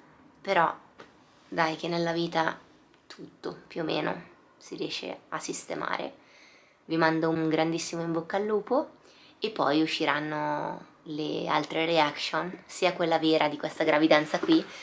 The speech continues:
sia quelle che ho fatto ai nostri amici con questa che abbiamo perso, che però io voglio considerare come se fosse l'annuncio di questa, perché nel, nelle altre non me la sono sentita di fare questo annuncio bello, ma sono stata molto, molto schiscia.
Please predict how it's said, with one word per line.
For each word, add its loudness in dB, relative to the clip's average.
sia 4
quelle 4
che -4
ho -6
fatto -2
ai 2
nostri 0
amici -2
con -2
questa 0
che 0
abbiamo 2
perso, 0
che -4
però 8
io 2
voglio 8
considerare 8
come 0
se -2
fosse -2
l'annuncio 2
di -2
questa, 0
perché -2
nel, 0
nelle -2
altre 2
non -2
me -6
la -6
sono -6
sentita -4
di -12
fare -4
questo -10
annuncio -4
bello, 2
ma -4
sono -6
stata -2
molto, -2
molto -4
schiscia. -2